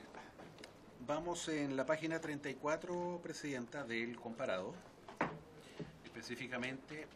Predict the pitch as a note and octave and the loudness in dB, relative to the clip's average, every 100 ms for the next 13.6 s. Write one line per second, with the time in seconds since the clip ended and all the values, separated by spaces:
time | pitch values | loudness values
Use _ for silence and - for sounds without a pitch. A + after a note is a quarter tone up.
0 | - - A#2 A2+ G#2+ A2 G#2+ - C3 C3+ | -14 -6 -2 -2 -4 -6 -6 -6 -6 -4
1 | - A2+ G#2+ G#2+ G2+ - C3 C3+ - B2 | -2 -2 -2 -4 -4 -2 -2 -4 -4 -4
2 | - A#2 - - - - - - - - | -2 -2 -2 -10 -16 -16 -16 -18 -18 -18
3 | - - - - - - - - - - | -16 -14 -14 -14 -16 -16 -18 -18 -18 -18
4 | - B2+ - A2 A2 A2 A2+ B2+ - C#3 | -8 -4 -2 0 0 0 2 2 2 0
5 | C3 A#2+ A2 G#2 - - - G#2 - A#2 | 2 2 2 -2 -6 -14 -12 -8 -2 -2
6 | A#2 A2+ D3+ - - B3+ C4+ E4 F4 - | -2 -6 -8 -12 6 8 8 6 4 0
7 | - - - - - - - - - - | -12 -12 -12 -10 -10 -10 -10 -12 -12 -14
8 | - - - - - - - A2 G#2+ A#2 | -14 -12 -10 -10 -10 -14 -8 -4 -2 0
9 | C3 C#3+ D3 - - A2+ A#2 A#2 A#2 A#2 | 2 2 -2 -4 -8 -4 -2 0 0 0
10 | - - - D#3+ G#3 - B2 C3 - - | -4 -8 -8 -8 -8 -8 -8 -8 -8 -6
11 | - A2+ B2 C3 A2+ B2+ C3 B2+ A#2+ A#2 | -4 -2 -2 -4 -4 -2 0 0 0 0
12 | C#3 C3 A#2 C3+ C3+ B2+ C3 C3+ B2+ B2+ | -2 -2 -2 0 0 -2 -2 0 2 0
13 | A2+ A#2+ D3 F3 F#3+ | -2 -4 0 0 0